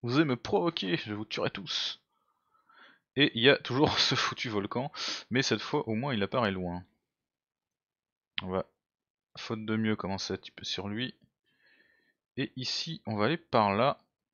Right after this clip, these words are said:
Et je pense qu'on va... Alors malheureusement on peut pas taper sur lui, donc on va commencer à percer un peu, euh, les défenses de ce monsieur. On va mettre un damage recovery parce que lui il va attirer les tirs des arbalétriers, c'est sûr.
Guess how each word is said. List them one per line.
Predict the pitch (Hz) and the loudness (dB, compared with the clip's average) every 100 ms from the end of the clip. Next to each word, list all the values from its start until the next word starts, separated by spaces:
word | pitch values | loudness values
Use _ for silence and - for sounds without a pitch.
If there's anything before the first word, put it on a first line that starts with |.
| _ - | _ -8
Et | |
je | - | -8
pense | - 147 - | -6 -8 -8
qu'on | - 104 | -6 -6
va... | 113 131 | -2 0
Alors | 90 92 | 2 2
malheureusement | 107 110 117 | 2 2 2
on | 127 | -4
peut | 98 | -4
pas | 123 | -6
taper | - - 113 | -6 -8 -6
sur | - 110 | -4 -4
lui, | 107 127 - | -4 -8 -8
donc | 110 - | -8 -4
on | |
va | 101 | -4
commencer | - 104 107 - 113 | -2 -2 -2 -2 -4
à | |
percer | - 107 - 120 | -2 -4 -2 0
un | 110 | 0
peu, | 104 - 113 104 92 | 0 -4 -2 0 0
euh, | 90 92 98 _ _ _ _ _ _ _ _ - - - - _ | -2 -8 -14 _ _ _ _ _ _ _ _ -18 -18 -20 -20 _
les | 107 104 | 0 2
défenses | 110 - 135 | 2 2 -2
de | 110 | -2
ce | - 123 | -4 -2
monsieur. | 120 110 - - 98 | 0 0 0 -4 -2
On | 95 | 0
va | |
mettre | 113 160 | 0 2
un | 139 120 117 | 2 4 4
damage | 117 120 120 | 4 4 2
recovery | 117 110 113 120 | 0 0 0 2
parce | 107 - | 0 -2
que | 95 | -2
lui | 113 | -2
il | 127 | 4
va | 104 | 6
attirer | 95 - 107 | 4 2 2
les | 104 95 | 2 2
tirs | - 101 | 0 0
des | 95 | 2
arbalétriers, | 95 95 90 - 98 | 2 2 0 -4 -6
c'est | - - | -4 -6
sûr. | - 110 117 | -4 -4 -4